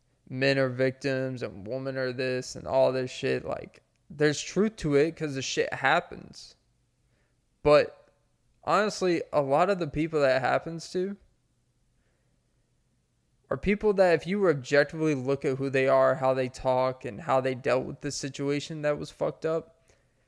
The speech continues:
it kinda explains a lot why the situation would occur. Because of a person with true definition of conviction in their life and stuff like that,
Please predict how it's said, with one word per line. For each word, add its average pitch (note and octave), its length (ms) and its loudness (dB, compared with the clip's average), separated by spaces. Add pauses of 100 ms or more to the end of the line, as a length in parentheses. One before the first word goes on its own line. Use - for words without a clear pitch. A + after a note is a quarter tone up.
(420)
it - 100 -6
kinda F3 260 0
explains E3 440 -2
a C#3 60 4
lot C3+ 300 0
why C3 280 4
the B2+ 140 -2
situation B2+ 800 -8
would - 140 -6
occur. - 460 -10 (3250)
Because E3+ 300 2
of D#3 120 0
a D#3 80 4
person G#3 560 2
with D3 140 0
true E3+ 800 0 (760)
definition C3+ 920 0 (320)
of C3+ 180 0
conviction C3 580 -4
in B2+ 100 -8
their B2 120 -2
life A#2+ 340 0
and B2 120 -14
stuff B2 240 -4
like A#2+ 160 -4
that, A#2+ 380 -6